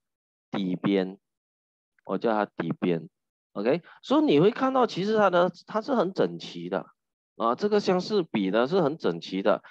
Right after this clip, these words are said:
你不要放错。很多时候学生错在哪里哦？错在放对调啦，上下对调啦，左右错啊，哦，so 这个其实是很整齐的哦，你只需要看好来哦，它的 X 是实际的，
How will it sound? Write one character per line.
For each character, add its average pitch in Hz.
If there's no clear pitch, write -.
你 113
不 214
要 190
放 175
错。 139
很 98
多 139
时 131
候 170
学 113
生 131
错 233
在 214
哪 131
里 135
哦？ 110
错 175
在 165
放 165
对 175
调 160
啦， 135
上 156
下 160
对 156
调 156
啦， 127
左 101
右 143
错 143
啊， 120
哦， 110
so 165
这 254
个 240
其 170
实 190
是 196
很 175
整 95
齐 98
的 110
哦， 110
你 131
只 98
需 120
要 151
看 165
好 95
来 131
哦， 160
它 156
的 156
X 156
是 -
实 110
际 127
的， 98